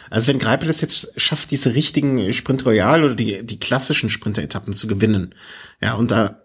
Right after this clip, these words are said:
w-, sagen wir mal noch zwei, also dieser Unterschied zwischen dem ersten und dem zweiten immer, ne, das sind ja schon diese, diese zwanzig Punkte, ich glaub, fünfzig Punkte für den ersten, dreißig für den zweiten, ähm,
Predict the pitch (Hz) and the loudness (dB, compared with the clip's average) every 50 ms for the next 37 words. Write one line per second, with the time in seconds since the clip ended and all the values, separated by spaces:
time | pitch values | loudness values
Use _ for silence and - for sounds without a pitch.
0 | _ _ _ _ _ _ - - - - 131 131 143 127 127 135 156 180 175 165 | _ _ _ _ _ _ -20 -20 -12 -4 0 2 2 4 4 4 4 6 4 4
1 | 151 143 139 - - - - - - 143 135 - - - - - 120 131 135 139 | 4 2 0 -2 -2 0 2 2 2 0 -2 -2 -10 -10 -2 2 4 4 6 6
2 | 135 131 104 147 202 208 196 - - 180 175 - - 160 - 156 143 101 107 185 | 4 4 4 4 4 4 2 2 2 2 0 0 0 2 2 2 2 2 2 2
3 | - - - 170 147 - 143 143 143 - - - 98 110 - - 113 82 92 95 | 2 2 0 0 0 0 0 0 0 0 0 2 0 0 0 -2 -6 -4 -4 -4
4 | 87 - - - - - - _ - 117 123 120 127 120 - 139 143 135 - - | -4 -6 -8 -12 -20 -20 -18 _ -2 0 0 2 2 2 2 2 2 2 2 2
5 | 135 127 123 120 113 123 117 107 120 113 - 113 - - - 101 123 - 139 - | 2 2 2 2 2 2 0 0 0 -2 0 0 0 0 0 0 0 0 -2 -2
6 | - 139 123 117 113 - - 107 - - 147 143 - - - - - - 139 135 | -2 -4 -4 -4 -2 -4 -4 -4 -2 -2 -2 0 0 -2 -2 -2 -2 -4 -4 -2
7 | - 123 - 123 113 104 104 123 - - - 117 - 95 95 113 - 117 - - | -2 -2 -2 0 0 0 2 0 0 0 -2 -4 -2 -2 0 0 0 0 -2 -4
8 | - 110 104 - - 110 123 - 131 120 - - - - - - - - - 117 | -4 -2 -2 -2 -2 -2 -2 -4 -6 -10 -8 -8 -6 -6 -8 -8 -8 -4 -2 -2
9 | 120 | -2